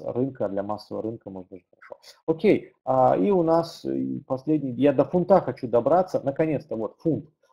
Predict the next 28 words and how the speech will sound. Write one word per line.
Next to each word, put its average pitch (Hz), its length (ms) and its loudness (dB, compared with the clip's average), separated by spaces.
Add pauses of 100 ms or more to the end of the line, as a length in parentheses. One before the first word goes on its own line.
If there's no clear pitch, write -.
(120)
А, 123 300 2
смотрите, 175 460 0
мы 156 140 4
говорили, 165 440 8
что 170 200 -4
кто 165 260 6
не 151 120 2
успел, 143 400 2
вот 120 140 -2
где 113 200 -2
мы 123 120 -2
говорили, 117 460 2
наверное, 107 240 -6
хорошая 113 420 -2
покупка, 135 500 -6
коррекцию 113 540 -2
даёт 104 340 -4
фунт. 175 360 0 (300)
А, 104 200 2
по - 140 -2
фунту 117 640 -2
инфляция, 113 640 2
В 107 60 -2
В 107 160 -2
П, 107 240 0
всё - 200 -8
достаточно 104 540 -6
неплохие. 107 720 -4